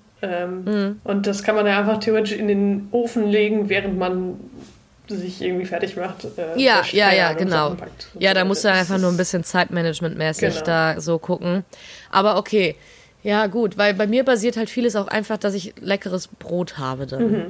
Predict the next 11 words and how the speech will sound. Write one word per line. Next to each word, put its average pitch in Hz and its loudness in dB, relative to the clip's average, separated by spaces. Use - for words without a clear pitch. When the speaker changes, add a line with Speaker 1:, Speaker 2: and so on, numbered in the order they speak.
Speaker 2:
und 180 0
nicht 180 -2
irgendwie 170 -2
ein 160 -2
langweiliges 156 -4
Toast 143 -4
oder 147 -10
so, 143 -10
Speaker 1:
Voll. - 0
Speaker 2:
sondern, 170 2
sondern 180 0